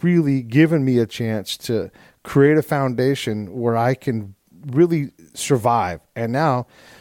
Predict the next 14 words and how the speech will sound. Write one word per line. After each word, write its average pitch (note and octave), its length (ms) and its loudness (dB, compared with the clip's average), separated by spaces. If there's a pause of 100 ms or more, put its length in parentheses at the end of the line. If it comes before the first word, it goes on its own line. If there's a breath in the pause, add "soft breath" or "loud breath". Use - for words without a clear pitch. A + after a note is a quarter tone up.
start - 460 0
to C#3 160 -4
thrive. A#2 760 -2
And, A2 300 -4
uh, G#2 200 0
I A#2+ 120 -2
couldn't C#3+ 380 0
have A2 140 0
done C#3 200 2
that A#2+ 220 -2
without G#2+ 500 -4
your, G#2+ 360 -4 (460 soft breath)
your B2 240 6
help A#2+ 420 2